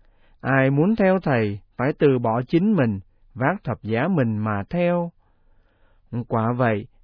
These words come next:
ai muốn cứu mạng sống mình thì sẽ mất, còn ai liều mất mạng sống mình vì Thầy và vì Tin Mừng thì sẽ cứu được mạng sống ấy.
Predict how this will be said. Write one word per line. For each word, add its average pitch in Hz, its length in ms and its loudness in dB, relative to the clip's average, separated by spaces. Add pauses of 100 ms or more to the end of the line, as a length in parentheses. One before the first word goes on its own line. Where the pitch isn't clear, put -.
(100)
ai 123 340 0
muốn 143 200 2
cứu 180 240 2
mạng 131 260 2
sống 170 320 -2
mình 110 280 0 (180)
thì 107 200 -4 (120)
sẽ 104 140 -4
mất, 151 220 -2 (640)
còn 95 240 -6
ai 139 340 4
liều 127 320 2
mất 165 220 -2
mạng 131 280 0
sống 180 320 0
mình 117 300 2
vì 117 260 -2
Thầy 117 340 0
và 113 200 0
vì 113 240 -2 (100)
Tin 190 280 0
Mừng 104 240 0 (400)
thì 113 180 -4 (100)
sẽ 104 80 -6 (220)
cứu 170 200 0
được 120 280 0
mạng 104 260 -6
sống 147 300 -2
ấy. 151 340 0